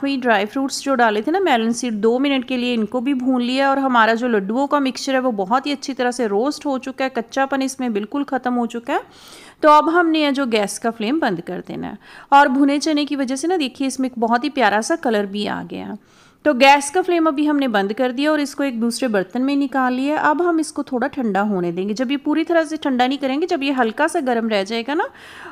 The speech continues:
और हाथों से हम इसको छू सकेंगे, बस उतना हमने इसको है जो, अ, ठंडा करना है। तो अभी ये देखिए, हल्का सा ये गर्म रह गया। अब मैं इसमें एक कप डाल रही हूँ देसी खांड। मीठा आप चाहें तो इसमें थोड़ा कम भी कर सकते हैं।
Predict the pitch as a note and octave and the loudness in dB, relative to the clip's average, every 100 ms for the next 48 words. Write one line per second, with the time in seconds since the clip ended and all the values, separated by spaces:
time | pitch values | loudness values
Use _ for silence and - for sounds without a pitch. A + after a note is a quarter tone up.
0 | - C4+ C4 C4+ C4 C#4 D4 D4+ D4 C#4 | 6 6 6 6 4 2 -2 0 0 -2
1 | - C4 C4+ B3+ C4+ C4+ D4 F4 D#4+ C#4+ | -4 -4 -4 -2 -4 -2 -2 0 -2 -2
2 | C4 - C#4 C#4+ C#4 B3+ A3+ A3 - G3 | -6 -2 0 0 0 2 2 -2 -4 -2
3 | G3 E3+ D#4 B4+ _ - - - A#3 G#3+ | -2 0 -2 -4 _ -20 -12 2 4 4
4 | G#3+ A3 F#3 F3+ F3+ E3+ F#3 B3 A#3 B3+ | 2 0 2 2 0 -2 0 2 2 2
5 | C4 B3 D#4 D#4 B3+ B3+ D4+ D#4 D4 C#4 | 2 2 0 2 2 2 2 2 0 2
6 | A3+ G#3+ A3 A3+ A#3 D4 - C4 C4+ E4+ | 2 2 2 0 2 2 4 4 4 2
7 | F4 E4+ D#4+ - C4 - D#4 C#4 B3+ G#3+ | 0 -2 -2 -2 -4 -4 -6 0 0 0
8 | A3+ F4+ B3 G3+ G#3+ G#3 F#3 F3+ G#3+ B3 | 0 0 0 -2 -4 -4 -4 -2 -2 -2
9 | D4 C#4+ - C4+ C4 C4+ B3+ B3+ A#3+ A#3 | -2 -4 -2 -2 -2 -4 -6 -4 0 0
10 | A3+ G#3 A3 B3+ B3 A3+ A#3+ A#3 B3 C4+ | 0 -2 -2 -4 -6 -6 -10 -10 -8 -8